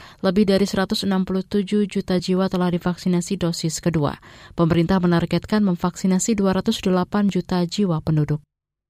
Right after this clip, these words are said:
Pemerintah mengajak pelaku pariwisata turut berperan aktif menanggulangi bencana. Tujuannya untuk mewujudkan industri pariwisata yang berkelanjutan.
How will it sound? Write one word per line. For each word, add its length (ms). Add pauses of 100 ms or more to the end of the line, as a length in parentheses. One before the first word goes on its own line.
(480)
Pemerintah 400
mengajak 400
pelaku 400
pariwisata 640
turut 240
berperan 480
aktif 320
menanggulangi 480
bencana. 560
Tujuannya 480
untuk 240
mewujudkan 640
industri 480
pariwisata 640
yang 240
berkelanjutan. 800